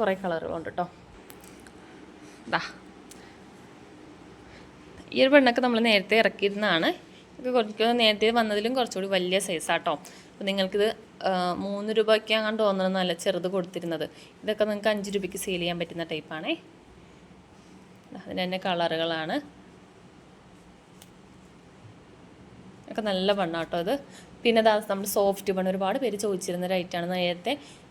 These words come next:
ഇത് നമുക്ക് ആദ്യമൊക്കെ ഉണ്ടായിരുന്നു, പിന്നെ നമ്മളങ്ങനെ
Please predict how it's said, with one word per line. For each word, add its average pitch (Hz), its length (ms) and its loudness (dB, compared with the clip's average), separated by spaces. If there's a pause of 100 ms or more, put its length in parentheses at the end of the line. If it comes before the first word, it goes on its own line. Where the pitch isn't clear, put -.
ഇത് 262 80 0 (100)
നമുക്ക് 254 380 -2 (360)
ആദ്യമൊക്കെ 226 480 0
ഉണ്ടായിരുന്നു, 190 380 0
പിന്നെ 190 220 -2
നമ്മളങ്ങനെ 220 440 0